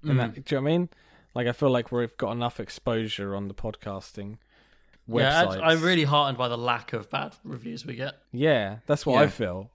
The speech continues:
Speaker 1: I feel like, I feel like people listen and they get that we're not opinionated, so they can't insult us
Speaker 3: But the
Speaker 1: in a
Speaker 3: people
Speaker 1: way.
Speaker 3: that are out there that, that, um, would leave a bad review,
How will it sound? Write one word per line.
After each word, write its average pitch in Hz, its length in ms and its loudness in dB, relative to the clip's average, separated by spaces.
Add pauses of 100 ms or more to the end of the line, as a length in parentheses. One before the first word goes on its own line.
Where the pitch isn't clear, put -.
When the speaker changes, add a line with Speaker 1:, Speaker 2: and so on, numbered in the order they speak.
(260)
Speaker 1:
I 123 120 -4
feel 120 280 2
like, 107 400 -2 (600)
I - 20 -20
feel 233 140 4
like 226 80 2
people 196 420 6
listen 180 480 6
and 147 140 4
they 147 80 8
get 151 400 2 (420)
that 151 200 0
we're 135 180 2
not 139 280 8
opinionated, 143 680 4
so - 100 -6
they 127 100 2
can't 135 280 2
insult 131 400 0
us - 320 -8 (460)
Speaker 3:
But 139 100 0
the 147 60 2
Speaker 1:
in - 20 2
a 139 40 6
Speaker 3:
people 170 200 10
Speaker 1:
way. 175 60 10
Speaker 3:
that 139 200 4
are 139 120 8
out 139 200 6
there 110 260 4
that, 113 260 0 (500)
that, 117 240 2 (340)
um, 113 460 2 (320)
would 123 260 2
leave 123 320 6
a 110 60 -10
bad 113 360 0
review, 107 540 -6